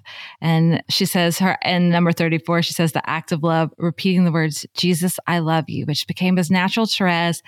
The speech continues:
as breathing, is the key to understanding the gospel.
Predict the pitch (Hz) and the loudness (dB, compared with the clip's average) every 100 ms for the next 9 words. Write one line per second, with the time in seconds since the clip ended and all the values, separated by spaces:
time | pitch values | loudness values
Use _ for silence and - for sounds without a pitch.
0 | - - 165 175 147 175 175 170 156 147 | -20 -10 -2 0 0 -2 0 0 0 0
1 | 147 - _ _ 175 - 185 - 165 160 | -2 -6 _ _ -4 -2 -4 -2 -2 0
2 | - 156 165 156 - 139 135 135 - 123 | 0 -2 -2 -4 -4 -2 0 -2 -4 -6
3 | 135 - - 139 | -8 -12 -16 -18